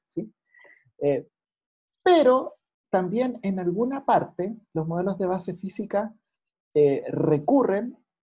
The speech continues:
a este tipo de relaciones, relaciones funcionales o de cierre, ¿ya? Para poder conocer estados,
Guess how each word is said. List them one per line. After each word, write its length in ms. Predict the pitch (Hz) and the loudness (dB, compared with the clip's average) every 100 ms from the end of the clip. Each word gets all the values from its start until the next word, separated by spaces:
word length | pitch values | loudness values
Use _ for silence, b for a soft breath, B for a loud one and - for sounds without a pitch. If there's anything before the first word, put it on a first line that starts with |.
| _ | _
a 340 | 185 202 - - _ | 2 2 0 -12 _
este 220 | 170 220 | -8 -6
tipo 240 | 214 220 214 | -6 -2 -2
de 60 | |
relaciones, 540 | 202 170 160 208 156 123 | -2 -4 -4 -4 -6 -4
relaciones 480 | 143 135 - 185 202 | -4 -4 -6 -6 -6
funcionales 840 | - 180 170 147 165 202 220 220 _ _ _ _ _ | -4 -6 -4 -2 -2 -2 -4 -8 _ _ _ _ _
o 120 | 156 | 0
de 160 | 147 139 | 0 -4
cierre, 500 | - 233 196 104 - _ _ - | 0 2 2 -2 -12 _ _ -8
¿ya? 260 | 139 151 175 _ _ _ _ - | -6 -6 -10 _ _ _ _ 2
Para 280 | 156 156 | 4 6
poder 360 | 156 151 208 220 | 6 6 4 2
conocer 640 | 220 185 170 - 202 202 - | -2 -2 -2 -2 -2 -4 -8
estados, 720 | 151 - 208 202 233 - - | -8 2 2 2 -2 -6 -20